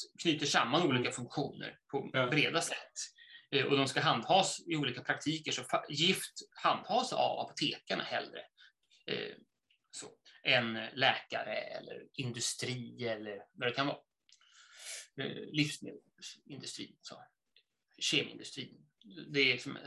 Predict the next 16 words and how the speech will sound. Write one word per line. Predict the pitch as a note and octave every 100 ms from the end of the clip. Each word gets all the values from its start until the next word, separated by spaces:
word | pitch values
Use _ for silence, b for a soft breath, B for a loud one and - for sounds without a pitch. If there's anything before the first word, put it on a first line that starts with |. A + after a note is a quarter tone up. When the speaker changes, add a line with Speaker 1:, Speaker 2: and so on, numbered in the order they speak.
| -
Speaker 1:
alla | D#3+ D#3
de | E3+
här |
sakerna, | D3+ C#3+ C3 C3 - -
apotekarna | D#3 - D#3 E3+
säljer | D#3+ D3+ C#3+
ju | C3+
liksom | B2+ B2 A#2 -
insektsgifter, | C#3 B2 B2 - C#3 D#3 - - C#3+ C#3 B2
de | B2
säljer, | - A#2+ A#2 A2+ A#2+ _ -
eh, | A#2+ - A#2+ - _ _ -
opium | E3 E3+ - D3 C#3+ B2+
som | C3
är | B2
rusmedel, | B2+ C#3+ B2 - B2 F3+ E3+ -